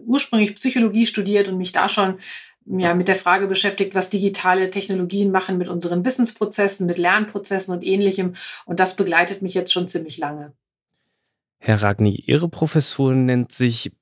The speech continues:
Speaker 2: prädiktive Verhaltensanalyse. Man merkt schon an dem, wie ich, äh, dieses Prädiktiv irgendwie versuche, möglichst genau auszusprechen, dass das so ein kleiner Zungenbrecher ist.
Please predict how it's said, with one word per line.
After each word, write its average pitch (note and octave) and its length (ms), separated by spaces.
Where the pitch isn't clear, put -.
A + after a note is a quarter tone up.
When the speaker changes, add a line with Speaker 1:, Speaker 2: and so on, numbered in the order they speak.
Speaker 2:
prädiktive B2+ 1160
Verhaltensanalyse. G2 960
Man A2 160
merkt E3 240
schon D#3 200
an C#3 420
dem, D3+ 260
wie C#3+ 140
ich, D3 180
äh, D3+ 80
dieses B2+ 300
Prädiktiv D#3 720
irgendwie C#3+ 440
versuche, C#3+ 680
möglichst C#3+ 480
genau C3 240
auszusprechen, C3 800
dass B2 140
das B2+ 200
so - 140
ein A2+ 100
kleiner D#3+ 320
Zungenbrecher A#2+ 580
ist. - 220